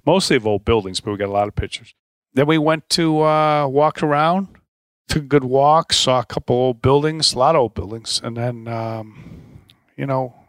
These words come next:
that was, uh, next day we're, uh, out of there. We're going to Bratislava. So we go to Bratislava, and, uh, it's a, it, we fly into Vienna,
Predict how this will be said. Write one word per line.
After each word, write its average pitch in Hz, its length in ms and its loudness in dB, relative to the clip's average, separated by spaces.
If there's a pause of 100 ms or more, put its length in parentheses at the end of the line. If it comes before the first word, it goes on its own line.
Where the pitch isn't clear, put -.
(100)
that 131 100 -2
was, 123 300 0
uh, 123 500 -4
next 135 320 -2
day 147 220 2
we're, 139 320 0
uh, 139 60 2
out 139 220 2
of 185 80 -2
there. 113 140 -4
We're 101 80 -6
going 127 200 0
to 113 80 -6
Bratislava. 135 640 0
So - 140 -2
we 113 80 2
go 123 80 2
to 139 80 4
Bratislava, 143 720 2 (480)
and, 127 500 0 (120)
uh, 120 640 2 (720)
it's - 180 -4
a, 123 240 0
it, 123 160 -4
we 120 120 -2
fly 156 340 2
into 160 160 -2
Vienna, 147 540 -2